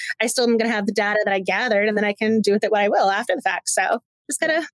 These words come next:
Speaker 1: see it through. <laughs>
Speaker 2: Yeah.
Speaker 1: It hasn't been the easiest process, <laughs> but, you know,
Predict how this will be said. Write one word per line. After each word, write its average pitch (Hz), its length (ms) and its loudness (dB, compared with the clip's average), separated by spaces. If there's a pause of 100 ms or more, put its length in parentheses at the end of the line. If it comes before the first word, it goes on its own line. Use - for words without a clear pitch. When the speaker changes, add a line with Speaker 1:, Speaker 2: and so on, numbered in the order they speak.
(120)
Speaker 1:
see - 160 0
it 415 200 0
through. 247 240 2
<laughs> 311 500 -4 (380)
Speaker 2:
Yeah. 147 200 0 (320)
Speaker 1:
It 381 80 0
hasn't 403 360 0
been 415 100 4
the 415 80 4
easiest 302 420 -2
process, 214 800 -2
<laughs> - 840 -4
but, 233 280 -2
you 269 100 -2
know, 202 300 0